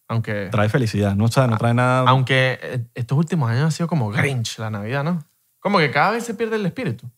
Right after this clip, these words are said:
Speaker 1: ¿no crees?
Speaker 2: No sé, yo no sé.
Speaker 1: De parte de la gente. No, no de uno, como que de la gente, como que se están perdiendo las cosas. Pero eso lo vamos a hablar en diciembre.
Speaker 2: Pero la gente que tiene espíritu de la Navidad tiene que tomar una acción ahí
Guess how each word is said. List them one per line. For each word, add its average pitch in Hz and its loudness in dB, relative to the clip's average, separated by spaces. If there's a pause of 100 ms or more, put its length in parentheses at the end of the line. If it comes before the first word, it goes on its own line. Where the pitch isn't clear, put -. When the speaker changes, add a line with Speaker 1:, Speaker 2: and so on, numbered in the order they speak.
(160)
Speaker 1:
¿no 156 0
crees? 240 -4
Speaker 2:
No 139 0
sé, 208 2
yo 160 -2
no - -6
sé. 143 0
Speaker 1:
De 143 2
parte 143 0
de - -2
la 143 -2
gente. 143 0 (600)
No, 151 0
no 147 2
de 180 4
uno, 113 -2
como 127 -2
que 120 -4
de 110 -4
la 107 -6
gente, 135 0
como 110 -4
que 107 -10 (220)
se - -12
están 113 -2
perdiendo 143 -2
las 123 -4
cosas. 139 -2
Pero 160 2
eso 165 -2
lo 220 4
vamos 185 2
a 190 2
hablar 143 2
en 175 2
diciembre. 151 2
Speaker 2:
Pero 156 6
la 151 6
gente 165 4
que 196 0
tiene 165 2
espíritu 185 0
de - 0
la 175 2
Navidad 170 0 (460)
tiene 139 2
que 151 0
tomar 120 2
una 123 2
acción 131 -2
ahí 139 -2